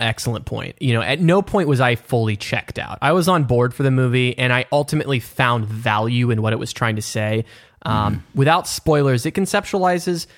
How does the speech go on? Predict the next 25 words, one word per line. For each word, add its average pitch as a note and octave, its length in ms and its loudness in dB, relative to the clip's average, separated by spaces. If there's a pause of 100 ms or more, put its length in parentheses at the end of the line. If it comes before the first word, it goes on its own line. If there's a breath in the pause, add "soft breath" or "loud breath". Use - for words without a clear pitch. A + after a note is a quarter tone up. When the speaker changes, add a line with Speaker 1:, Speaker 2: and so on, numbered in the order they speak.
(260 soft breath)
Speaker 1:
you C#3+ 80 2
know, D3 80 4
m-, C3 220 0 (180)
mankind's D#3 640 0
search - 400 -2
for C3 320 -2 (220)
a C#3 80 0
greater C3+ 360 0
purpose C#3+ 440 -2
than C3 160 0
a, B2+ 140 -2 (120)
than, B2+ 400 -2 (200)
than, A#2+ 560 0 (300)
than A#2+ 480 -2
what A#2+ 160 0
we B2 260 0
may A#2 600 -2 (100)
think A#2 420 -6
is C3 140 -2
available A#2+ 340 0
for B2 160 -4
us A2+ 120 -4
terrestrially A#2+ 720 -2
or A2+ 200 -4
artistically. C3 840 -4